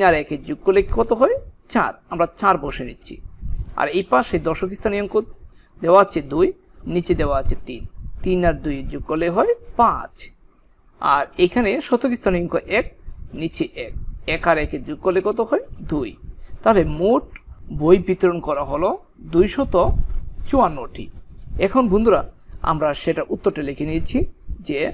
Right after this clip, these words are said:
দুইশত চুয়ান্নটি।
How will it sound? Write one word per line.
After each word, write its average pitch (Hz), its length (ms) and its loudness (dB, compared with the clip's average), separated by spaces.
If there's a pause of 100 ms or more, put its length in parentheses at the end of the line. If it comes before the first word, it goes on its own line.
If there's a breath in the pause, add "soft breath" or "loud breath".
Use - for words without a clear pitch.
(420)
দুইশত 151 460 0 (920)
চুয়ান্নটি। 151 560 0